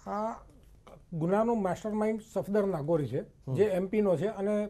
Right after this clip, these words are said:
Speaker 1: એ પ્રેસિડેન્ટ છે સિમીનો. એ, એ મુ-, માસ્ટર માઇન્ડ છે અને એણે જ બધાને લગભગ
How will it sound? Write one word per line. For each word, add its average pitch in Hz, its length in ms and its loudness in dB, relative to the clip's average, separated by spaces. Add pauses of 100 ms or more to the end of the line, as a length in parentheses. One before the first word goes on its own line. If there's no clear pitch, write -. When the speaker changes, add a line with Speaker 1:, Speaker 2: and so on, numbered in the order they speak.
(100)
Speaker 1:
એ 208 120 2
પ્રેસિડેન્ટ 190 600 0
છે 160 120 -6
સિમીનો. 156 560 -4 (1800)
એ, 196 100 2
એ 226 300 2
મુ-, 202 500 0
માસ્ટર 190 300 -2
માઇન્ડ 185 220 -2
છે 202 100 -2
અને 208 260 -4
એણે 190 340 4
જ 262 40 2
બધાને 208 380 4
લગભગ 180 440 4